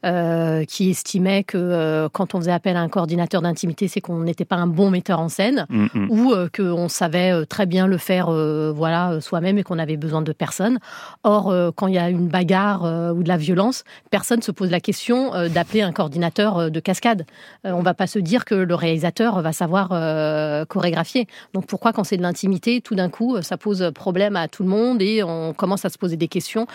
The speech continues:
Speaker 1: sur le bien fondé ou pas, euh.
Speaker 2: Alors, l'argument de, par exemple, de Mia Hansen-Løve,
Speaker 1: Mm.
Speaker 2: elle parle de police de la vertu.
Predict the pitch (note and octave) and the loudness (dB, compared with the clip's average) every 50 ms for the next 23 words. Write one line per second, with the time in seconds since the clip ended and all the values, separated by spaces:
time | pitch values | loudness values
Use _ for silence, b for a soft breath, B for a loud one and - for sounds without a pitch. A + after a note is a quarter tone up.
0 | B B B - - F3+ F#3 F3 E3+ E3+ F#3 F3+ - - F#3+ F3+ F3+ G3+ G3 F3+ | B B B -8 -4 -2 -2 0 0 0 0 0 0 0 -2 0 2 0 0 -2
1 | - - G3 G3 G#3+ G#3 F#3 E3 D#3+ D#3 D3+ D3 F3 B B B - G#2+ A2 A2 | 0 0 0 0 2 0 0 0 -2 -2 -4 -6 -8 B B B -2 0 0 0
2 | - A#2+ A2+ A2 A#2 A2+ A#2 A#2+ B2 A2+ G2+ F#2+ - G2+ G2 G2 F#2 F#2+ F#2 G#2 | 0 -2 -2 0 2 2 2 2 2 0 -2 -2 -2 -2 -2 0 0 0 2 2
3 | G#2+ A2 A2 G#2+ G#2 F2+ - G#2+ G#2 G#2+ B2 C#3 - B2 - G2+ - C3 B2+ A2 | 2 2 4 2 0 0 0 2 4 4 2 2 2 -2 -2 0 0 0 0 0
4 | B2 - _ - B2+ B2+ C#3+ D#3 D3+ - - A2+ G#2+ G#2 G2 A2+ G#2 - _ - | -4 -2 _ 2 2 2 2 -2 -2 0 2 2 2 2 2 0 -2 -2 _ -2
5 | D#3 E3 F#3+ | 0 2 2